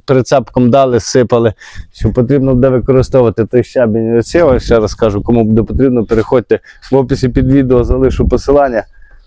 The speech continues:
на класні речі. У мене доволі багато є інструментів, і ми сьогодні будемо його використовувати, тому що зручним, класним інструментом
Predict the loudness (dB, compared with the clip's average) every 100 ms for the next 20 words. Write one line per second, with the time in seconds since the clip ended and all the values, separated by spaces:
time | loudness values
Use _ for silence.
0 | _ _ _ -16 -14 -8 -2 0 2 2
1 | 0 0 2 2 2 0 0 0 2 2
2 | 2 2 2 0 2 0 0 0 2 2
3 | -2 -4 -2 0 0 0 2 2 0 0
4 | 0 2 2 0 0 2 0 2 0 0
5 | 0 0 0 2 2 2 -2 -2 0 0
6 | 0 -2 2 2 0 0 -2 -2 -4 -6
7 | -4 -6 0 2 4 2 0 0 2 0
8 | -2 2 2 0 -2